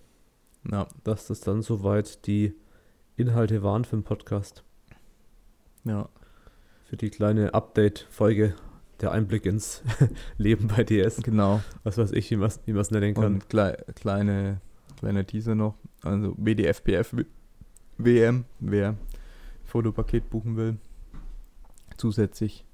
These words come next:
Speaker 1: ähm, gibt's noch kostenlose Fotos, auch für jeden an dem Event, äh, weil wir da auch mit dem Ausrichter zusammenarbeiten. Also wir, ähm,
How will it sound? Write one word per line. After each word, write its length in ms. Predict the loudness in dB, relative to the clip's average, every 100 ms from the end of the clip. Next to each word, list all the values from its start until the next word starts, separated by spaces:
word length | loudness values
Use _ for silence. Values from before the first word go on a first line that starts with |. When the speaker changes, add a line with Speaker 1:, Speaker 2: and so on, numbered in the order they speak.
| -20 -20 -20 -20 -20 -4
Speaker 1:
ähm, 460 | 0 2 2 0 -4 -12 -20 -20 _ _ -10
gibt's 180 | -6 -2
noch 140 | -2 2
kostenlose 540 | 0 2 -2 0 -2
Fotos, 500 | -2 -2 -4 -8 -20 -20 -16
auch 80 | -12
für 160 | -8 -4
jeden 500 | -2 0 -2 -4 -6
an 160 | -6 -4
dem 180 | -4 -4
Event, 400 | -6 -6 -8 -14 -20 _ _ -12
äh, 180 | -10 -8
weil 220 | -4 -2
wir 140 | -2 -2
da 100 | -2
auch 140 | -2
mit 80 | -2
dem 160 | -2 -2
Ausrichter 440 | -6 -6 -6 -6
zusammenarbeiten. 840 | -6 -4 -2 -2 -2 -4 -4 -6 -10 -20 _ -20 _ -8
Also 240 | -6 -4
wir, 280 | -2 -2 -4 -8 -20 -20 _ _
ähm, 500 | -4 -2 -2 -4 -6